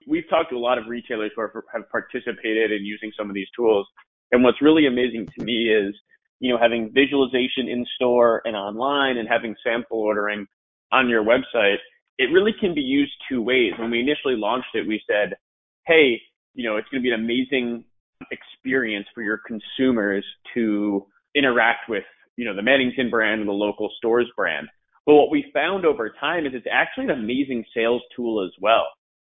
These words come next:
So if you're a retailer and you're listening, how you wanna use these tools is when Missus Jones calls you and she says, "I'm gonna come into your store next week."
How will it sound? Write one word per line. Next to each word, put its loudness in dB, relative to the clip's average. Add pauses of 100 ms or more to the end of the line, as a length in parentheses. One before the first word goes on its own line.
(120)
So 4
if 4
you're 8
a 2
retailer -2
and -2
you're -4
listening, -4 (280)
how 4
you 2
wanna 0
use 0
these -6 (140)
tools 2
is -4
when -2
Missus -4
Jones -4
calls 0
you -8
and -12
she -8
says, -2
"I'm 4
gonna 0
come -4
into -6
your -2
store 4
next -4
week." -6